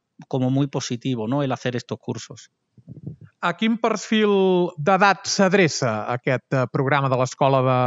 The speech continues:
Speaker 2: Persones Cuidadores?
Speaker 1: Mm, a ver, eh, en un principio está dirigida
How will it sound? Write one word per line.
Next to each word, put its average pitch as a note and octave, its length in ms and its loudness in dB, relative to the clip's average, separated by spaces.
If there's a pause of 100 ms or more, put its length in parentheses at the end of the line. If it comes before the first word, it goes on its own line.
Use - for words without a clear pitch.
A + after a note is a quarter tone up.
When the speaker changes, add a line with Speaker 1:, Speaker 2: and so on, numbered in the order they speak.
(160)
Speaker 2:
Persones C#3+ 360 -2
Cuidadores? C3+ 720 0 (1300)
Speaker 1:
Mm, C#3+ 360 2
a B2+ 120 0
ver, C#3+ 300 0
eh, B2+ 420 0
en C3+ 100 0
un F#3+ 100 0
principio G3+ 640 -2
está E3+ 640 -2
dirigida F#3+ 720 -4